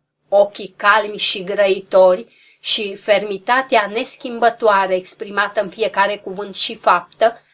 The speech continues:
au făcut o impresie profundă asupra adunării. Era evident că nu putea fi determinat să se supună mandatului Romei,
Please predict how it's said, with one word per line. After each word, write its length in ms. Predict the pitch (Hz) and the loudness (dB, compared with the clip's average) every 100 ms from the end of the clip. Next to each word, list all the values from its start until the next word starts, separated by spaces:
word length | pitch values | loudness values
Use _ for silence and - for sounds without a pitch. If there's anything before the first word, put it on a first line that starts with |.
| _ - | _ 0
au 160 | 247 | 0
făcut 360 | 277 262 349 339 | 2 0 0 2
o 40 | |
impresie 640 | 277 247 233 240 233 240 233 | 2 2 -6 -8 -4 -2 -2
profundă 640 | 233 208 - 196 202 202 | -2 -6 -6 -10 -6 0
asupra 640 | 220 220 190 - 196 214 202 | 0 0 -2 -6 -4 0 2
adunării. 840 | 208 190 190 190 180 170 165 165 _ _ _ _ _ _ - | 2 -2 -4 -4 -4 -4 -8 -10 _ _ _ _ _ _ 0
Era 360 | 240 240 311 320 | 2 4 2 2
evident 680 | 277 247 190 196 175 180 | 0 -2 -2 -2 -2 -6
că 160 | - 247 | -2 0
nu 160 | 285 - | 0 -2
putea 340 | 196 - 196 | -4 0 -2
fi 160 | 220 196 | -2 -2
determinat 800 | 196 202 202 214 202 190 190 - | 0 2 0 -2 -4 0 0 -2
să 160 | 214 202 | -8 -8
se 140 | 202 | -10
supună 440 | 196 190 208 208 | -12 -12 -10 -6
mandatului 800 | 202 202 196 196 190 202 202 208 214 | 0 0 2 0 0 -8 -8 -6 0
Romei, 500 | 202 196 190 247 | 2 2 -4 -8